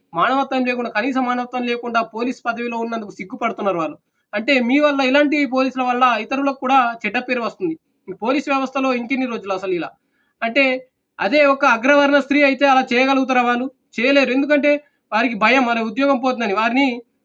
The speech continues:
ఆ, ఈ అగ్రవర్ణ వ్యవస్థల రాజకీయాల్లోని పలుకుబడి ఉందని డబ్బుగా ఏమన్నా అన్-, ఏమన్నా ఎవరేమన్నా అంటారేమని భయం. కాకపోతే దళిత స్త్రీ అయినందువల్ల సామాన్యురాలు ఏం చేస్తుందనే హక్కుతోటి ఆ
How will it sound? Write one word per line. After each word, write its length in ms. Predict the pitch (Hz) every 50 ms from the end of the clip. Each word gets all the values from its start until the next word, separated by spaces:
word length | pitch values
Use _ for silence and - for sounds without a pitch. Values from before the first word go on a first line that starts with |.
| _ _ - 214
ఆ, 340 | 208 208 208 208 196 180 180 214
ఈ 60 | 262 220
అగ్రవర్ణ 460 | 226 220 220 262 285 285 285 277 294
వ్యవస్థల 560 | 285 269 269 269 269 269 - 277 277 269 262
రాజకీయాల్లోని 840 | 214 208 214 233 254 254 233 269 269 269 262 262 262 254 262 262 262 _ _ _ _ _ _ _ _ _ -
పలుకుబడి 420 | 202 220 226 277 247 277 269 269
ఉందని 280 | 262 262 254 254 247 247
డబ్బుగా 480 | 233 220 220 208 254 240 254 247 254 254 _ _ _ _ _ _ _ _ _ _ _ _ _ _ _ _ 175
ఏమన్నా 200 | 214 247 269 262
అన్-, 180 | 262 262 269 240
ఏమన్నా 380 | 226 240 269 269 269 269 269
ఎవరేమన్నా 540 | 233 233 233 262 277 277 269 269 277 269 262
అంటారేమని 560 | 247 240 247 247 285 294 294 285 285 285 285
భయం. 340 | 240 220 240 247 240 226 185
కాకపోతే 360 | - 240 247 277 285 294 240
దళిత 300 | 214 226 247 254 302 294
స్త్రీ 220 | 285 294 302 294 285
అయినందువల్ల 500 | 277 269 269 269 262 262 254 254 254 240
సామాన్యురాలు 640 | - 214 208 233 247 269 269 262 254 254 247 247 226
ఏం 160 | 226 254 262 269
చేస్తుందనే 600 | 277 262 262 - 262 254 247 247 254 240 226 233 - _ _ _ _ _ _ 196
హక్కుతోటి 680 | 208 202 - 285 240 277 262 254 247 262 247 226 240 233 _ _ _ _ _ -
ఆ 420 | 190 196 202 202 196 185 185 180